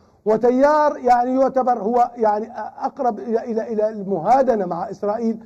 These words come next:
وهو تيار روحاني. و-، ويعني نلاحظ هذا،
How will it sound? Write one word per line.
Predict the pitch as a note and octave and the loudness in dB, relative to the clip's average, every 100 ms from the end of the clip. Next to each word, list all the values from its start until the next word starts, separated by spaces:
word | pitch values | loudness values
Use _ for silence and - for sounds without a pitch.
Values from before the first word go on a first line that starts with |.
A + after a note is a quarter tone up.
| - - _ | -20 -20 _
وهو | A#3+ B3 | 4 4
تيار | B3 C4+ C4 | 4 4 4
روحاني. | B3 - B3 G3+ F3+ F3+ - - _ _ | 2 2 0 2 -2 -6 -16 -20 _ _
و-، | A3 B3 B3 | 2 4 6
ويعني | B3 B3+ B3 A#3+ B3 C4+ | 4 6 4 4 2 -2
نلاحظ | B3 C4 D#4 B3 C4 | -2 2 4 4 0
هذا، | - G#3 A3+ C#4+ | -2 -2 0 2